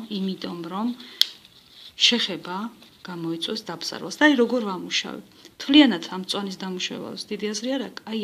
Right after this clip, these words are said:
აქ. მხოლოდ და მხოლოდ იმ ადგილებს,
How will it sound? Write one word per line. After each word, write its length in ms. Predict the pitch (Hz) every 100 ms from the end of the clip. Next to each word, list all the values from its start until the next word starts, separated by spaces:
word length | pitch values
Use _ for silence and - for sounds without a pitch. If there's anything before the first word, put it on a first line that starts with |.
| 190
აქ. 220 | 170 156 - - _ - - - _ -
მხოლოდ 440 | - - 269 285
და 100 | 240 302
მხოლოდ 420 | 277 - 208 233
იმ 200 | - 190 185
ადგილებს, 720 | 165 151 - 165 175 185